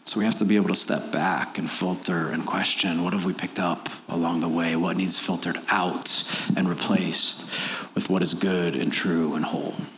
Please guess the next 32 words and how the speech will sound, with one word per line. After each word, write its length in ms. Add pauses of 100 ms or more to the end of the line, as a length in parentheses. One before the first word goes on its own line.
(600)
Other 240
examples 480
of 80
this 340
is 300 (180)
if 120
you 40
look 140
at 80
our, 240
our 140
nation's 840 (300)
history 680
and, 180
and 140
foundation, 920 (720)
there 160
were 280
many 360
men 540
who 260
edited 560
Bibles 640
to 100
take 240
out 220 (120)
anything 480
having 380
to 140
do 180
with 140
freedom 680